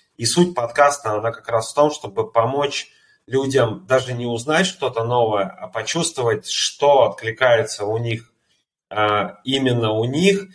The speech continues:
и начать делать то, что у них откликается. Второе, то, что ты упомянул, это то, что знать бесполезно.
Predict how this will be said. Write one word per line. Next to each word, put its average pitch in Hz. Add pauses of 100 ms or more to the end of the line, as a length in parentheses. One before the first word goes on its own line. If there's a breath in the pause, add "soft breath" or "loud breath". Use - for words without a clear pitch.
(160 soft breath)
и 127
начать 120
делать 123
то, 120
что -
у 113
них 110
откликается. 107 (360)
Второе, 147
то, 147
что 120
ты 123
упомянул, 117
это 98
то, 117
что 104
знать 151 (240)
бесполезно. 113